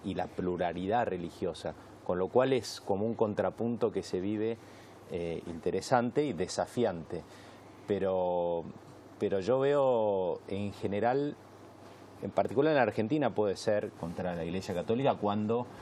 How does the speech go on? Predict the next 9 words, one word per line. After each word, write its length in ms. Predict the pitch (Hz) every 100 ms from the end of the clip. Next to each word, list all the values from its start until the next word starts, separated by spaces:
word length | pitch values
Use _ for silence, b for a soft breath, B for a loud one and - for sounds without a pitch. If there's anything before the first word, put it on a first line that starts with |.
| B B -
la 80 | 90
Iglesia 320 | 95 101 104
Católica 720 | 95 95 107 110 123 127 - -
hace 280 | 95 - 95
oír 160 | 98
su 200 | - 101
voz 320 | 101 117 110 -
sobre 540 | - 101 101 110 120 - - - -
cuestiones 680 | 95 - 101 101 104 - -